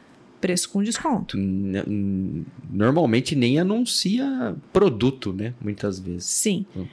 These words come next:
Speaker 1: "Ah, mas, Liris, eu não posso dar desconto nenhum?" Sim,
Speaker 2: Pode.
Speaker 1: eu quando vou, quando eu falo do meu mentoria, eu falo qual é o posicionamento de preço e várias vezes eu, eu trabalho um pouco,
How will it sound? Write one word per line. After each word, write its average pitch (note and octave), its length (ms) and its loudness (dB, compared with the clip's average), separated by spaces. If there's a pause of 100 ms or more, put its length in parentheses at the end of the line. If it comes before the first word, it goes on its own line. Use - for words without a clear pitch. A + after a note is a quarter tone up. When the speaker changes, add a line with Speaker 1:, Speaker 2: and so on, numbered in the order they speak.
(140)
Speaker 1:
"Ah, C#4 200 4
mas, B3+ 220 4
Liris, B3 260 2
eu A#3+ 60 2
não A3+ 100 0
posso A#3+ 260 0
dar G#3 60 2
desconto G3+ 380 0
nenhum?" B3 360 0 (160)
Sim, D#4 440 2
Speaker 2:
Pode. D4 120 0
Speaker 1:
eu A#3+ 140 4
quando B3+ 380 2
vou, F#3 420 -2
quando G3+ 160 0
eu F#3+ 180 -2
falo G3 300 0
do F3+ 100 0
meu F3+ 120 -2
mentoria, F3+ 540 0
eu F3+ 120 0
falo F#3+ 260 0
qual E3+ 160 -2
é - 20 0
o E3+ 60 -6
posicionamento E3+ 480 -2
de G3+ 100 0
preço G#3+ 460 0
e G3+ 40 0
várias G3 340 2
vezes G#3 200 2
eu, A#3 160 -2
eu G3 140 0
trabalho G#3+ 480 2
um B3 60 4
pouco, G3 440 2